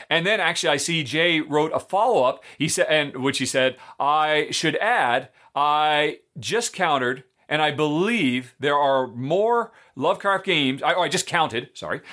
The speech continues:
"I just counted, and I believe there are more Lovecraft games in the Board Game Geek Top one hundred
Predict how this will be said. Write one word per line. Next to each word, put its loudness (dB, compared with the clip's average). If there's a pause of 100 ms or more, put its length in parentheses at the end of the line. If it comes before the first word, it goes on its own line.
(140)
"I -2
just -2
counted, 0
and -2
I 0
believe -2
there 2
are 2
more 2
Lovecraft -2
games -6
in -4
the 0
Board 0
Game -4
Geek -2
Top 2
one 0
hundred -2